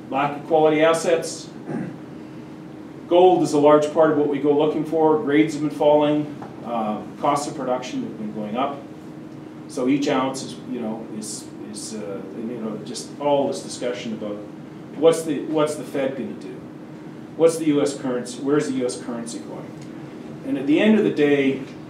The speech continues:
if we're dealing with marginal assets, we will focus on living at the edge all the time. We just don't have, unlike iron ore, we don't really have a robust environment. Diamonds,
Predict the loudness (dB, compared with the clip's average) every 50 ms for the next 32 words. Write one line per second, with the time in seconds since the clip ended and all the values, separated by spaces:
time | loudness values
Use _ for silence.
0 | -8 -6 -6 -2 -2 -2 -2 0 0 2 2 2 2 2 2 2 2 4 4 4
1 | 4 2 2 0 0 0 0 0 -2 -2 -2 -2 -2 -2 -4 -6 -8 -10 -10 -12
2 | -12 -14 -14 -14 -14 -14 -14 -14 -14 -16 -10 -2 0 2 4 4 2 0 2 2
3 | 2 2 2 0 -2 -4 -4 -6 -8 -10 -10 -8 -4 -4 -2 0 4 4 4 6
4 | 6 4 4 4 0 -2 -2 -4 -6 -6 -10 -8 -4 -2 -2 -2 -2 -4 -4 -4
5 | -4 -4 -6 -6 -8 -10 -10 -12 -12 -12 -12 -14 -14 -14 -14 -14 -14 -14 -14 -14
6 | -14 -14 -14 -10 -10 -10 -4 -2 -2 -2 0 2 2 2 2 2 0 -2 -2 -2
7 | -2 -4 -4 -6 -10 -8 -6 -4 -4 -4 -4 -4 -6 -6 -8 -12 -14 -14 -14 -14
8 | -14 -14 -14 -10 -6 -2 -2 0 0 0 0 -2 -4 -4 -4 -4 -2 -2 -4 -4
9 | -4 -4 -4 -4 -4 -4 -4 -6 -6 -6 -8 -10 -8 -8 -8 -8 -8 -8 -8 -10
10 | -10 -10 -10 -10 -12 -12 -12 -12 -12 -12 -10 -10 -6 -6 -6 -6 -4 -6 -8 -8
11 | -10 -14 -16 -16 -14 -14 -14 -14 -14 -14 -16 -16 -16 -16 -16 -14 -16 -16 -16 -14
12 | -16 -16 -16 -16 -16 -16 -16 -16 -14 -2 2 4 6 8 8 8 6 6 4 0
13 | -4 -6 -8